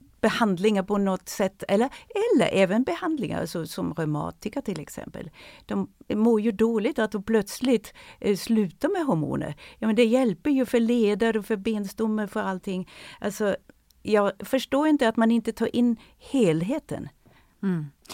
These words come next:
Speaker 2: Men, och, och då kommer vi ju tillbaka till att man måste ha en kunnig person att bolla det här med. Det, det, det
Speaker 1: Mm.
Speaker 2: blir
Speaker 1: Men
Speaker 2: så
Speaker 1: det,
Speaker 2: viktigt.
Speaker 1: det blir så, tror jag.
Speaker 2: Mm.
Speaker 1: Mer och mer utbildning för läkare, eh, mer kurser.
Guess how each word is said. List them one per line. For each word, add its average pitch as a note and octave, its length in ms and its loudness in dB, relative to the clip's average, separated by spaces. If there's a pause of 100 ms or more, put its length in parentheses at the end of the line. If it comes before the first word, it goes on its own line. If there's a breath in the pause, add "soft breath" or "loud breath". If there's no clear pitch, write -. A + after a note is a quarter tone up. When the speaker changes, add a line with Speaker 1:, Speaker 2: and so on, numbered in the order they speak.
Speaker 2:
Men, A#3+ 180 6 (140)
och, C#4 280 -2
och C#4 80 -2
då C#4 280 -2
kommer B3 340 0
vi A#3 100 -6
ju A#3 80 -4
tillbaka G#3+ 520 -2
till F3+ 260 -2
att F3+ 100 -4
man G3+ 220 2
måste A3+ 420 4
ha F3 300 0
en F3+ 160 -2
kunnig E3+ 600 0
person E3 400 -6
att E3+ 120 -6
bolla E3+ 340 -2
det A#3+ 60 0
här D#3 180 -4
med. C3+ 220 -10 (440 loud breath)
Det, A3 260 -2
det, A3 200 -2
det G3 60 -4
Speaker 1:
Mm. D#3 160 0
Speaker 2:
blir A#3+ 180 2
Speaker 1:
Men D4 100 4
Speaker 2:
så D#4 180 2
Speaker 1:
det, E4 180 4
Speaker 2:
viktigt. E4 460 -2
Speaker 1:
det C4+ 60 -2
blir C4+ 140 4
så, C#3+ 280 -6
tror D3+ 200 -8
jag. G#2 140 -4 (280 loud breath)
Speaker 2:
Mm. G3 120 2
Speaker 1:
Mer C#4 280 4
och C4+ 80 4
mer B3+ 180 4
utbildning G3 640 0
för F3+ 160 0
läkare, E3+ 520 -4 (500 loud breath)
eh, F3+ 100 0
mer F3 200 2
kurser. E3 640 -2